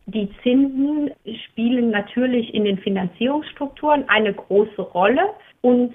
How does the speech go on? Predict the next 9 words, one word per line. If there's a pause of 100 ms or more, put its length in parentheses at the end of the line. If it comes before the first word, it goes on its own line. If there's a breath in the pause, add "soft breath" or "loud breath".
äh,
wenn
die
sich
wieder
erhöhen,
wird
es (180)
auch